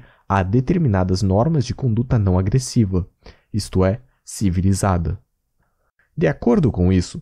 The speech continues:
ao passo que os estados, na posição de protetores monopolistas, podem se envolver em políticas de redistribuição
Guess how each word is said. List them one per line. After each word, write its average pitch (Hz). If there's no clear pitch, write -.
ao 90
passo 170
que 98
os 87
estados, 92
na 92
posição 101
de 104
protetores 98
monopolistas, 107
podem 98
se -
envolver 165
em 95
políticas 98
de 92
redistribuição 101